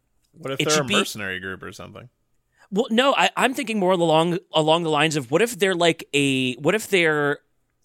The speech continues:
Speaker 2: kind of more like a pilgrimage that we don't know has, like, violent tendencies on the inside. So, like, a violent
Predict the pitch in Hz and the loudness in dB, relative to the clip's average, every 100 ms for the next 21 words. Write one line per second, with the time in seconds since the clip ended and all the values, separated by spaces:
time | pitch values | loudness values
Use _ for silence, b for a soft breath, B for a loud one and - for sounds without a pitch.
0 | _ _ _ _ - 220 214 160 175 165 | _ _ _ _ -4 0 0 -2 -2 0
1 | 143 123 - - 160 151 190 196 - 202 | -2 -4 -6 -2 -2 0 -2 -2 -8 -4
2 | - - B B - 151 139 143 156 143 | -4 -4 B B -2 -2 0 2 2 2
3 | 147 143 131 143 123 131 123 117 127 127 | 2 2 2 0 2 0 0 -2 0 2
4 | 127 120 - 131 123 117 - 110 113 127 | 0 -6 -8 -4 -4 -2 -2 -2 -4 -6
5 | 120 117 117 113 104 107 131 127 113 135 | -4 -6 -6 -6 -6 -2 -2 -2 0 0
6 | 156 143 | 2 0